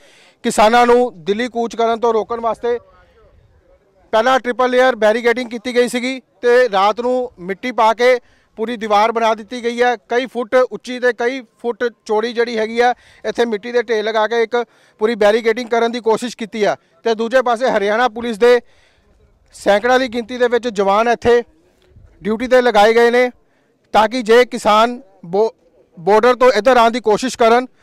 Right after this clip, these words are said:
ਤਾਂ ਉਹਨਾਂ ਨੂੰ ਕਿਸ ਤਰ੍ਹਾਂ ਰੋਕਿਆ ਜਾ ਸਕੇ। ਬੈਰੀਕੇਡਿੰਗ ਕੀਤੀ ਗਈ ਹੈ। ਬੈਰੀਕੇਡਿੰਗ ਤੋਂ ਬਾਅਦ ਮਿੱਟੀ ਦੇ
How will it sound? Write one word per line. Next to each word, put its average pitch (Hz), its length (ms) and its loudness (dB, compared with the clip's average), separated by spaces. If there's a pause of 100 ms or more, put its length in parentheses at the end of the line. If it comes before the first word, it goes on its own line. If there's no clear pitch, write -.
(280)
ਤਾਂ 233 80 4
ਉਹਨਾਂ 247 220 2
ਨੂੰ 247 120 -2
ਕਿਸ 233 120 -8
ਤਰ੍ਹਾਂ 247 220 0
ਰੋਕਿਆ 233 280 2
ਜਾ 220 140 4
ਸਕੇ। 190 260 -4 (640)
ਬੈਰੀਕੇਡਿੰਗ 226 560 0
ਕੀਤੀ 240 260 -10
ਗਈ 247 160 -4
ਹੈ। 254 100 2
ਬੈਰੀਕੇਡਿੰਗ 220 560 -2
ਤੋਂ 240 140 2
ਬਾਅਦ 226 280 2
ਮਿੱਟੀ 220 260 -6
ਦੇ 233 140 2